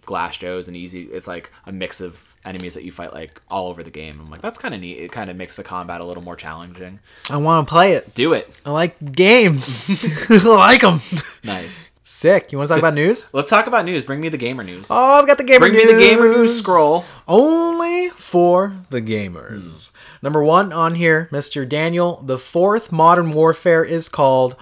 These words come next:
Speaker 2: Modern Warfare. <laughs> That's a, that's a twist.
Speaker 1: Hmm.
Speaker 2: I, I
Speaker 1: Not
Speaker 2: think.
Speaker 1: surprised.
Speaker 2: Yeah, yeah, yeah. What, what? Okay, we'll, we'll get into this.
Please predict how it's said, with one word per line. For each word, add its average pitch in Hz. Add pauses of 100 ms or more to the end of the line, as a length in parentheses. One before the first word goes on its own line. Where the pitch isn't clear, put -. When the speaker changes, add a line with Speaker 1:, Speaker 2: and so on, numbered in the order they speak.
Speaker 2:
Modern 135
Warfare. 143 (260)
<laughs> -
That's 131
a, 95 (380)
that's 120
a 87
twist. - (220)
Speaker 1:
Hmm. 165 (280)
Speaker 2:
I, 104 (160)
I 101
Speaker 1:
Not 143
Speaker 2:
think. 180
Speaker 1:
surprised. 101
Speaker 2:
Yeah, 202
yeah, 202
yeah. 185
What, 135
what? 151
Okay, 151
we'll, 175
we'll 220
get 226
into 190
this. 180